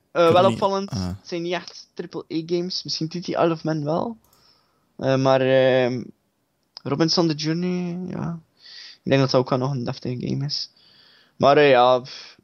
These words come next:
Speaker 2: niet echt games die zullen gemist worden. Dat wil dus zijn dat deze tien niet zullen beschikbaar zijn. Dus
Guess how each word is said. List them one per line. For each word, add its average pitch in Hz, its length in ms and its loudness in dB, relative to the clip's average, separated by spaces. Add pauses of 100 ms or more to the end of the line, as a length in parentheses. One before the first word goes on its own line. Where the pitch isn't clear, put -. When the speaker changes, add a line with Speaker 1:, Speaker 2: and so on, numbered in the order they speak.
Speaker 2:
niet 135 160 -10
echt 135 180 -8
games 135 180 -6
die 127 100 -10
zullen 123 160 -4
gemist 123 280 -8
worden. 131 300 -8
Dat - 260 -20
wil 147 140 6
dus 151 120 0
zijn 156 160 2
dat 143 120 0
deze 151 280 -4
tien 160 200 -6
niet 156 160 -4
zullen 143 220 -4
beschikbaar 143 380 -2
zijn. 156 240 -4
Dus 131 240 -4